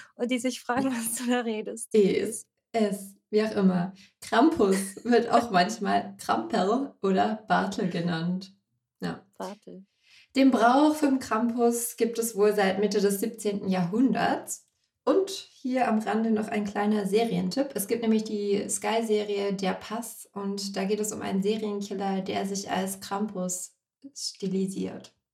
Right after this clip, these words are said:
Speaker 2: Und ich hab die selber noch nicht gesehen, aber meine Eltern und die meinten, es sei sehr creepy gewesen. Aber auch spannend.
Speaker 1: Ah.
Speaker 2: Mhm.
Speaker 1: Okay.
Speaker 2: Genau. Also ja, falls ihr, äh, eher Bock auf gruselige Weihnachten habt, dann her damit. <laughs>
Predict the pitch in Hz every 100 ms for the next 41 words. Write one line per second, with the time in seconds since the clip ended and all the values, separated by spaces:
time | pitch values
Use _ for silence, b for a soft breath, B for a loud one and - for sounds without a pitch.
0 | _ _ 196 196 196 - 208 220 233 -
1 | 220 208 202 196 185 - 185 240 370 185
2 | 180 180 - 240 - - 220 208 190 196
3 | 196 196 - 185 175 185 - 180 170 180
4 | - - - 196 - - 233 240 - -
5 | 247 170 277 226 - - 240 190 214 -
6 | _ - 277 - 190 285 _ _ - 285
7 | 185 - b b b b b _ - 202
8 | 220 180 196 202 196 202 202 196 190 190
9 | 196 196 - 208 196 190 208 - 190 -
10 | 226 254 269 262 254 247 247 240 247 233
11 | 233 - 196 196 196 196 196 - _ _
12 | _ _ _ _ - 180 170 - - -
13 | - 233 247 - 226 -